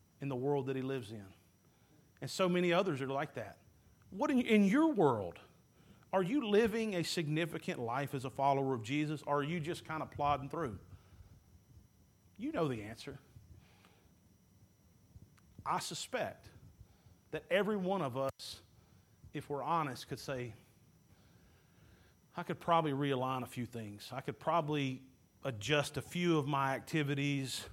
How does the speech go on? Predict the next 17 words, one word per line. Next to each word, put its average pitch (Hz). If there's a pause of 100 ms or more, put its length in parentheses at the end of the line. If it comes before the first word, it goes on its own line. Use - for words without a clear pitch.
(240)
my 135
expenditures, 143 (320)
my 127
energies 139
to -
make 143
my 139
life 131 (640)
more 135
significant 127
than 117
it 104
has 110
been," 95 (1300)
if -
we're 120
honest. 90